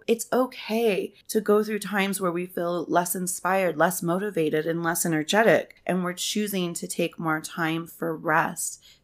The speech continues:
That's perfectly okay. It will serve us in the long run because we will eventually cycle back through our spring and our summer seasons within our experience energetically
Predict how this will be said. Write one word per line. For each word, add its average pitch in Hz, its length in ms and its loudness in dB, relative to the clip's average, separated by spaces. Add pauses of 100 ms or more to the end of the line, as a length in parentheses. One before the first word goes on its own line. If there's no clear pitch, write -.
That's 175 180 -6
perfectly 165 560 -4
okay. 165 440 -4 (280)
It 185 160 2
will 180 140 -2
serve 190 460 2
us 156 280 4
in 156 160 -4
the 151 100 -4
long 180 340 2
run 156 320 -6 (120)
because 214 280 -4
we 233 140 -4
will 208 560 0 (180)
eventually 190 960 -2 (200)
cycle 220 500 0
back 165 460 0
through 202 340 2
our 190 180 0
spring 185 880 -2
and 180 160 -4
our 175 120 -4
summer 180 520 -2
seasons 165 880 -2
within 170 460 -4
our 165 180 0
experience 165 720 -4
energetically 160 960 0